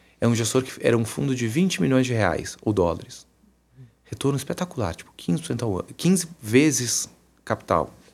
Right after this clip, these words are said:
Ordem como isso. Ia captar um fundo de quatrocentos milhões de reais. O, o, os skills necessários pra fazer um retorno de quinze vezes capital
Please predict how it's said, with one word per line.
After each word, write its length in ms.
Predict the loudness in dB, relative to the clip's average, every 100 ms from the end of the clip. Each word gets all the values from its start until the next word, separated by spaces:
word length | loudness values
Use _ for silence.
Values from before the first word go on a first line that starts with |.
| _ _
Ordem 460 | -4 4 6 6
como 200 | -2 -4
isso. 260 | -4 -6 -14 _ _ _ _ 2
Ia 80 | 4
captar 220 | 4 2
um 40 |
fundo 160 | 2 0
de 40 |
quatrocentos 420 | 0 0 2 2 2
milhões 180 | 0
de 60 | 4
reais. 420 | 4 2 -2 -8 -14 _ _ _ _ _ _ _ _ _ _ _ _ _ -20 -12 -8
O, 40 |
o, 540 | -2 2 2 2 2 2
os 120 | 2
skills 600 | 2 0 0 2 4 2 0
necessários 800 | 0 2 0 2 6 6 6 2
pra 160 | 0
fazer 580 | 2 2 2 4 4 4 0
um 40 |
retorno 580 | -2 -2 0 2 4 2
de 140 | -2 -6
quinze 540 | -4 -4 -2 -4 0
vezes 200 | 2 2
capital 520 | 0 0 2 2 0